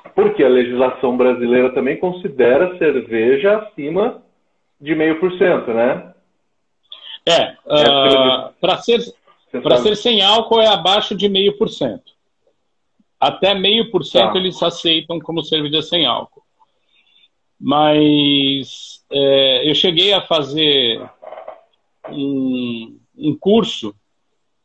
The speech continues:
Speaker 2: de, de homebrewer em, há muito tempo atrás, em mil novecentos e oitenta e sete. E uma coisa que acontecia muito era isso que você falou, de garrafa estourar, né?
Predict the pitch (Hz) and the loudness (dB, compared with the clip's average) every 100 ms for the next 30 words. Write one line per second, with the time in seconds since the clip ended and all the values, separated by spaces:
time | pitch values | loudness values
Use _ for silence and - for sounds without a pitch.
0 | _ - 143 143 131 120 120 113 110 104 | _ -4 0 2 2 2 0 0 -4 -6
1 | 104 104 104 107 _ _ _ _ - - | -6 -8 -12 -18 _ _ _ _ -20 -20
2 | - _ 113 127 123 117 113 110 107 104 | -20 _ -4 0 2 2 0 -2 -4 -4
3 | 120 151 135 185 185 120 110 - _ _ | 0 2 4 4 4 2 0 -8 _ _
4 | _ _ - - _ 135 151 156 151 147 | _ _ -20 -20 _ -2 2 4 4 4
5 | 147 139 131 - 143 147 226 254 208 - | 2 0 -2 -2 0 4 4 4 2 -2
6 | - 139 127 113 123 131 131 113 120 143 | -6 -4 -4 -4 -2 -2 -2 -4 -6 -4
7 | 160 143 123 - - 143 139 135 127 113 | -2 -2 -4 -8 -2 -2 -2 -6 -6 -6
8 | - 143 135 117 - 135 120 - - - | -4 -4 -4 -10 -6 -2 -2 -4 -14 -18
9 | _ _ _ _ _ _ _ - 135 139 | _ _ _ _ _ _ _ -8 -4 0
10 | 139 139 135 131 127 127 123 120 123 - | 2 2 2 2 2 0 0 -2 -6 -4
11 | 135 143 165 156 156 160 151 151 151 151 | -2 0 0 0 0 -2 -2 -2 0 -2
12 | 151 131 143 151 185 196 - 196 185 202 | -2 0 -2 0 -2 -2 -4 -4 -2 -2
13 | 208 208 143 117 120 120 139 - 143 - | 0 0 0 0 0 0 0 -2 -6 -2
14 | 160 127 98 113 | 0 0 0 -4